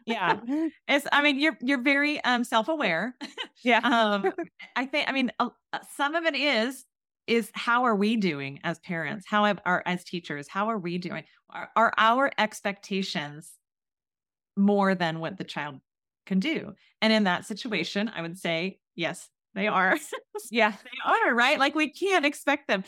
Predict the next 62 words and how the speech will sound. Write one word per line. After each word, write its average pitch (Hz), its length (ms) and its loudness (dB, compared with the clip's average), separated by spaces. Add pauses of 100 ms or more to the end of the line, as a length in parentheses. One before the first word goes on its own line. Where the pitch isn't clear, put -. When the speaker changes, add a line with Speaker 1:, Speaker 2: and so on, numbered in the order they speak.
(120)
Speaker 2:
I 427 160 -6
do 494 160 0
the 453 140 -2
same 415 220 2
thing. 403 200 2
And 226 100 2
I 302 60 4
have 311 100 2
a 277 40 0
thirteen-year-old, 277 840 -2
and 175 100 -8
I'm 175 100 -6
like, 175 240 0
"Go 247 200 0
get 381 200 0
your 370 120 2
laundry, 302 520 4
would 220 240 0
ya?" 311 260 4
And 214 200 -2
then 220 140 0
he's 233 240 -8
walking 240 320 2
away. 220 500 -2 (640)
I'm 208 80 -8
like, - 100 -6
"Oh, 427 140 2 (200)
while 370 260 2
you're 415 100 2
back 381 240 -2
there, 240 160 4
could 311 220 -4
you 339 120 0
also?" 330 500 0 (400)
And 208 100 0
Speaker 1:
Yeah. - 20 0
Speaker 2:
then, 240 120 -2
"One 240 100 -10 (340)
more 539 140 0 (440)
thing." 233 240 -2
And 311 120 0
then 359 80 2
it's 415 120 -2
go-, 262 260 -4
it's, - 240 -18
he's 247 200 -4
like, 233 200 -4
"What 277 140 -2
do 285 40 -2
you 262 80 -2
want 220 120 2
me 190 60 2
to 175 80 -2
do?" 143 200 -8
Which 262 280 -6
I, 262 160 -4
it's, 214 180 -8
I 294 100 4
don't 277 140 2
even 180 200 0
know. 147 180 0
<laughs> - 100 -12